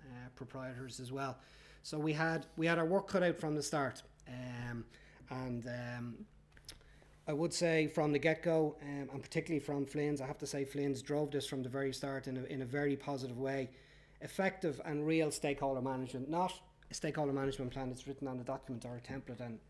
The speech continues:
thrown, thrown in your drawer. This was actually real stakeholder management on the ground. A directed person from Flynn's, Big Flynn, who's probably up in the audience there, was the key person who consulted with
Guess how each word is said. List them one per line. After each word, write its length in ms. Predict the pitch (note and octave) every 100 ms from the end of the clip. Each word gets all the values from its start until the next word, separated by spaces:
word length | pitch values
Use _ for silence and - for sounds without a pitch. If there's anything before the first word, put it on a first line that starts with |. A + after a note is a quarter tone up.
| -
thrown, 240 | C3+ B2+ -
thrown 220 | C3+ B2+
in 120 | B2+
your 100 | B2
drawer. 300 | A#2+ B2 A2+ - - -
This 200 | D#3 E3+
was 100 | C#3+
actually 540 | D3 D3+ - C#3 B2+ -
real 340 | B2+ D#3 D3+
stakeholder 480 | C#3 - B2+ C3 B2
management 460 | B2 B2+ A#2+ A#2+ G#2+ -
on 160 | D3+
the 80 | D3+
ground. 440 | C#3 C3+ C3 B2 - - - - - - - - - C3+
A 420 | C3 C3 B2+ B2+ - - - - - -
directed 460 | - D#3 E3+ E3 C#3
person 280 | D3 C#3 C3
from 240 | D3 C3+
Flynn's, 460 | C3+ C#3 D3+ D3+ - - -
Big 140 | B2
Flynn, 240 | - C3+ C3+
who's 100 | B2+
probably 280 | - B2+ B2+
up 100 | C3
in 80 |
the 80 | C3
audience 300 | C3 C3+ C3
there, 260 | - C3+ C3+ - - -
was 480 | D3+ D#3 D#3 D3 - -
the 80 | C#3
key 260 | - F#3+
person 460 | F#3+ D#3+ D#3 D#3 C3+
who 140 | D3
consulted 520 | D3+ C3+ D3+ C#3 C3
with 300 | C3 D#3+ -